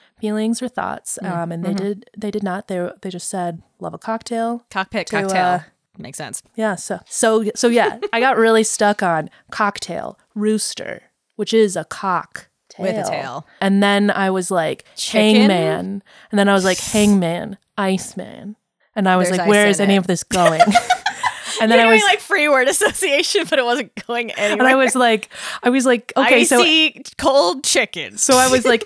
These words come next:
Speaker 1: "Any cocktail could work because of the cocktail nature." Then I was like, "What kind of
Speaker 2: <laughs>
Speaker 1: drinks do they have in Top Gun?" And the only scenes I could see where they were like, where
Speaker 2: They
Speaker 1: I could
Speaker 2: must drink, yeah.
Speaker 1: Yeah, they do.
Speaker 2: Right? Yeah.
Speaker 1: And
Speaker 2: They're
Speaker 1: they
Speaker 2: in bars.
Speaker 1: Yeah, and they drink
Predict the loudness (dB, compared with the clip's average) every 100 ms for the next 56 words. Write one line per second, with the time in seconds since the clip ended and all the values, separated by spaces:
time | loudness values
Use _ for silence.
0 | -4 -2 -4 -8 -8 -8 -8 -6 0 0
1 | 0 -4 -4 -2 -2 -2 -4 -6 -10 -10
2 | -4 -6 -6 -12 -4 -4 -2 -4 -2 -6
3 | -8 -14 -14 -16 -16 -20 -20 _ -2 2
4 | 2 0 -2 -2 -4 0 0 2 0 0
5 | 0 2 4 0 0 2 2 2 0 0
6 | -4 -6 -10 -10 -4 -4 -2 0 2 2
7 | 0 -6 -20 -8 -2 0 0 -2 0 2
8 | 4 4 4 4 2 0 0 2 2 0
9 | -4 -6 -4 -4 -2 0 0 0 -2 -4
10 | -4 -2 2 0 -2 -8 -8 -4 -4 0
11 | 0 0 0 0 -4 -6 -8 -4 2 4
12 | 4 2 0 -2 -10 -6 0 2 4 2
13 | 2 0 0 -2